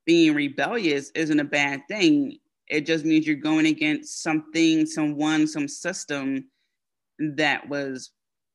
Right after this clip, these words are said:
put in place for the benefit of certain people. So, you know, you got the,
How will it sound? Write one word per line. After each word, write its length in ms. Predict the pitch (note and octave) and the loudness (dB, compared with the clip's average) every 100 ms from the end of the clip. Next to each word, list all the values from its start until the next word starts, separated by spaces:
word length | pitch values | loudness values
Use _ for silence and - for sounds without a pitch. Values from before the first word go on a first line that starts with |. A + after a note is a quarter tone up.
| _ | _
put 140 | F3+ | -6
in 180 | D3+ C#3 | -6 -6
place 560 | - F3 D#3+ D3 C3+ - | -10 -4 -2 -2 -6 -12
for 560 | - C3+ C3+ C3 B2 - - | -10 -6 -6 -6 -8 -12 -12
the 80 | |
benefit 460 | C3 C#3 C#3 C3+ C3+ | -10 -8 -8 -8 -10
of 280 | - B2+ G#2+ | -8 -12 -12
certain 420 | - C#3+ G2 G2+ - | -10 -10 -10 -14 -12
people. 440 | D3+ C3+ D2+ - _ _ _ _ _ | -12 -12 -14 -20 _ _ _ _ _
So, 640 | - E3 C#3+ C#3 C#3 B2+ C#3 _ _ _ _ _ _ _ - | -8 -4 -2 -2 -4 -6 -12 _ _ _ _ _ _ _ -2
you 100 | D#3 | 0
know, 200 | D3 C#3+ | 0 -2
you 300 | C#3 D3 D3+ | -4 -6 0
got 280 | D3+ D3 | 2 0
the, 580 | - C#3 B2+ A#2 F#2+ - | -2 -2 -2 -4 -8 -14